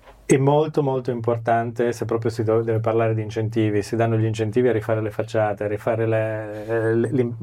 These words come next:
l'impermeabilizzazione, l'isolamento delle case,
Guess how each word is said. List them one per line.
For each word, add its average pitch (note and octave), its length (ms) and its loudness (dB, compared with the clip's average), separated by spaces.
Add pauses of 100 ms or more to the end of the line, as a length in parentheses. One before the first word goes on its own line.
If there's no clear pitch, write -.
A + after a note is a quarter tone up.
l'impermeabilizzazione, A2+ 1120 2
l'isolamento A2+ 500 0
delle A2+ 200 2
case, A#2 640 0